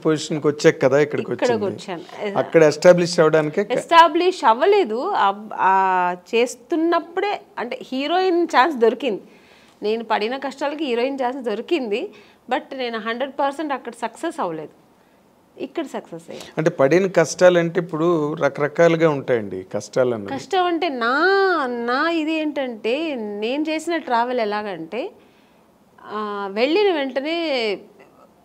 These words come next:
Speaker 2: ఫొటోస్ చూసేవారండి. అప్పుడంతా ఎక్కువ ఫొటోస్, ఈ
Speaker 1: ఫొటోస్.
Speaker 2: ఆల్బమ్స్ అవన్నీ. ఫొటోస్ చూసి "చాలా బాగుంది అమ్మాయిని, వెంటనే రమ్మని" అనేవాళ్ళు. వెళ్ళి చూసిన వెంటనే, "ఓ,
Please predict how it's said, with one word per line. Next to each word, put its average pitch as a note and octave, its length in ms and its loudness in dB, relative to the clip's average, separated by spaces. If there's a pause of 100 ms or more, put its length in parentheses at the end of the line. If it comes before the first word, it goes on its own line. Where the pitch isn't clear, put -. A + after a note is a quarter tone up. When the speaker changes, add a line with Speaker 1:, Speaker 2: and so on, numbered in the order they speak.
(100)
Speaker 2:
ఫొటోస్ D4 540 -4
చూసేవారండి. F3 640 -10 (340)
అప్పుడంతా A#3+ 340 -4
ఎక్కువ A#3+ 260 -4
ఫొటోస్, G3+ 540 -6
ఈ F3+ 120 -4
Speaker 1:
ఫొటోస్. D3+ 300 4
Speaker 2:
ఆల్బమ్స్ A3 640 4
అవన్నీ. F3+ 420 -6 (560)
ఫొటోస్ D#4 380 -6
చూసి C#4 380 -10
"చాలా A#3+ 300 -2
బాగుంది B3 320 -2
అమ్మాయిని, A3+ 260 -6
వెంటనే C#4+ 360 -6
రమ్మని" A3 320 -2
అనేవాళ్ళు. E3 400 -10 (160)
వెళ్ళి C4 240 -6
చూసిన D4+ 420 -8
వెంటనే, A#3+ 720 -8
"ఓ, - 320 -6